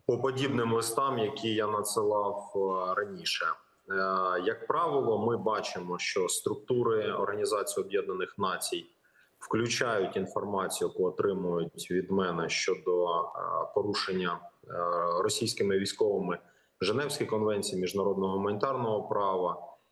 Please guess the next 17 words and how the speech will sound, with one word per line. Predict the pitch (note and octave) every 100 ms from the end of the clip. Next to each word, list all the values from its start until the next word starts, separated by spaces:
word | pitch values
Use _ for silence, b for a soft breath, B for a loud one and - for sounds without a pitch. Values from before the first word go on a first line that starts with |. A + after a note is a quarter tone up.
| B _ -
е, | F2+ F2
передають | G#2+ A2 A#2+ A#2+ G#2 -
цю | G#2 G2
інформацію | G2 - G#2 G2+ F#2 F2 - F2
до | E2+ F#2 F2+ F2 E2
відповідних, | F2 - F#2 G2 F#2 F2+ - - -
е, | E2+
структур, | - G2 G2 A#2 G#2
які | - F#2+
накопичують, | G#2+ A2+ G#2 - G#2+ - C3 B2+
обліковують | F#2+ F2+ - G#2 G2 F#2+ -
цю | - F#2
інформацію. | F2+ F#2 F#2+ A#2+ C#3 - A2+ G#2+
Е, | - - - G2 F#2+ F#2+ F#2 F#2 F2+ -
але | G2+ A#2 A#2
ми | A2+ B2
очікуємо | A#2+ A2+ A#2 - A2 A2 G#2+